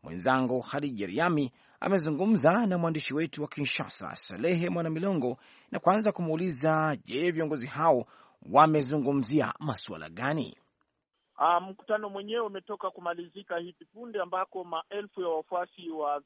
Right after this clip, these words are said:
Speaker 2: vyama tawala walikutana kwenye uwanja wa kandanda wa kihistoria maarufu, uh, Stade Tata Rafael hapa mjini Kinshasa, ambako, uh, ni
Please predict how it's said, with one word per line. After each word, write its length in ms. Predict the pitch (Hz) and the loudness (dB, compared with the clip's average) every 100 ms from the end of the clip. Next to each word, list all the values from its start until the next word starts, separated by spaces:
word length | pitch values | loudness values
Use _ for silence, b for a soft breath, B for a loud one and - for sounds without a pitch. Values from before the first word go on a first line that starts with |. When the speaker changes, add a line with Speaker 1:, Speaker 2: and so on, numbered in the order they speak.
| - | -8
Speaker 2:
vyama 320 | 175 165 151 | -10 -8 -10
tawala 520 | - 151 180 185 175 | -8 -4 -4 -4 -4
walikutana 1000 | 156 143 143 139 135 _ 151 175 175 170 | -4 -6 -8 -14 -16 _ -18 -10 -8 -8
kwenye 420 | 156 156 151 147 147 | -12 -14 -14 -14 -14
uwanja 500 | 151 170 175 175 160 | -10 -8 -8 -6 -4
wa 320 | 151 143 135 135 | -2 -2 -4 -6
kandanda 440 | 147 151 165 170 156 | -10 -8 -6 -4 -4
wa 80 | 147 | -6
kihistoria 680 | - 147 - 151 190 190 156 | -8 -20 -18 -14 -8 -4 -4
maarufu, 800 | 151 147 165 180 _ 160 - 143 | -4 -8 -8 -12 _ -14 -14 -14
uh, 260 | - 139 139 - | -10 -8 -8 -8
Stade 320 | 160 160 147 | -8 -8 -8
Tata 300 | 143 - 151 | -8 -6 -4
Rafael 440 | 139 - 147 160 | -4 -6 -6 -6
hapa 360 | 143 151 - 143 | -8 -10 -12 -12
mjini 320 | 139 151 143 | -12 -18 -18
Kinshasa, 800 | - 135 - 220 180 123 123 170 _ _ _ _ | -20 -14 -2 -2 -2 -2 -2 -4 _ _ _ _
ambako, 720 | 156 165 190 208 208 190 185 | -4 2 2 2 -4 -6 -6
uh, 380 | 180 180 165 165 | -8 -6 -6 -6
ni 560 | 165 165 170 165 165 170 | -8 -14 -14 -14 -16 -18